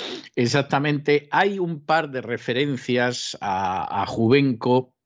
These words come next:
en el sentido de, de, en fin, alabarle, que aparecen en, en, en el libro de De Viris Illustribus de,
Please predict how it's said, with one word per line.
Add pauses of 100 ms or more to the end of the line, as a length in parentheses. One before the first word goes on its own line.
(920)
en
el
sentido
de, (400)
de,
en
fin,
alabarle,
que
aparecen
en,
en,
en
el
libro
de
De
Viris
Illustribus
de,